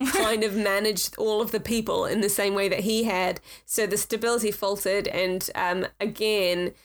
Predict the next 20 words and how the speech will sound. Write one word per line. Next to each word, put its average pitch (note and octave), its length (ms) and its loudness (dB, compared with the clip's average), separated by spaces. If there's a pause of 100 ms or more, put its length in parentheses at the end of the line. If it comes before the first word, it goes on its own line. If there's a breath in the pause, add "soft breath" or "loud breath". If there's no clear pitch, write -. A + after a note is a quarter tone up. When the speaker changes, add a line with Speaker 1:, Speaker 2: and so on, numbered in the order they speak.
(240 soft breath)
Speaker 2:
the G#3+ 80 -2
court G#3 300 0
was F#3+ 220 0
consumed G3+ 400 -2
by F#3 140 -2
factions - 680 -6
and F3+ 360 -4 (280)
battling F3+ 640 -2
and F3+ 380 -2 (520 loud breath)
a G3+ 80 0
lot F3 160 4
Speaker 1:
Yeah. E3 80 0
Speaker 2:
of E3 60 2
problems E3+ 260 2
there. F#3 340 0 (520 loud breath)
Wan C#4+ 340 2
Li D4 300 2
didn't B3+ 720 -2
much B3 340 -2
enjoy C4 400 2